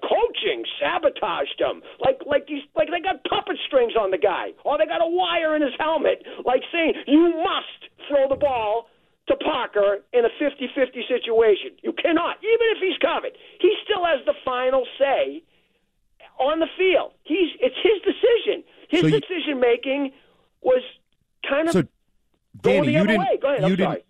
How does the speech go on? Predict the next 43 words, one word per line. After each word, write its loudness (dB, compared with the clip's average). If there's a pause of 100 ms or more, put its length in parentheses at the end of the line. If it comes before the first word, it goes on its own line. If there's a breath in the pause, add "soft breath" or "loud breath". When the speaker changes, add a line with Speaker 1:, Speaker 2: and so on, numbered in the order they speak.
(140)
Speaker 2:
you 0
didn't -2
believe 2
him -2
when 0
he -2
said -4
it -4
was -4
a, 0
uh, -2 (160)
a -4
shift -2
in 0
philosophy, -4 (200)
that -2
he's 0
being 2
coached 0
to -6
throw -2
the -4
ball 0
into -2
fifty-fifty -4
situations? -4
Speaker 1:
I -4
don't 2
Speaker 2:
You 4
Speaker 1:
know 4
Speaker 2:
didn't 0
Speaker 1:
what 2
to -4
Speaker 2:
believe 2
him. -20 (220)
Speaker 1:
believe. -14
Right 2
now, 0
the -2
media 2
had -2
their -2
agenda 0